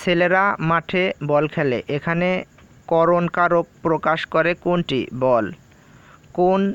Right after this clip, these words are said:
বাগধারাটি ধারা? আগ্রহ বোঝায়, মাথা ব্যথা। সনেট শব্দটি কোন ভাষা থেকে উৎপন্ন? ইতালিয়ান। ভাষা আন্দোলনের ফলে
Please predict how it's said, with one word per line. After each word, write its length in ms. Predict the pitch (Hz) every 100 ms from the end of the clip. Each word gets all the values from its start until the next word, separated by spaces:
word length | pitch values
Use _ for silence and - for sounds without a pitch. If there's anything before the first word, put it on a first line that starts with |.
| -
বাগধারাটি 1080 | 160 156 156 151 160 156 165 165 175 175 208 - - 151
ধারা? 360 | 143 151 139 107 - - -
আগ্রহ 600 | 139 151 151 165 180 190 147
বোঝায়, 500 | 147 147 135 - -
মাথা 340 | 143 147 139 156
ব্যথা। 380 | 147 - 117 139 - - - - - - - -
সনেট 480 | - 180 170 180 196 _ -
শব্দটি 720 | - 170 160 165 165 170 175 -
কোন 300 | - 160 165
ভাষা 280 | 156 151 156
থেকে 480 | - 156 156 165 170 -
উৎপন্ন? 640 | 156 156 - 151 135 107 98 - - - - _ _ -
ইতালিয়ান। 640 | 165 160 156 147 120 95 135 - - _ - _ - - - - -
ভাষা 320 | 147 156 185
আন্দোলনের 680 | 175 160 160 165 165 165 160
ফলে 440 | 151 185 170 135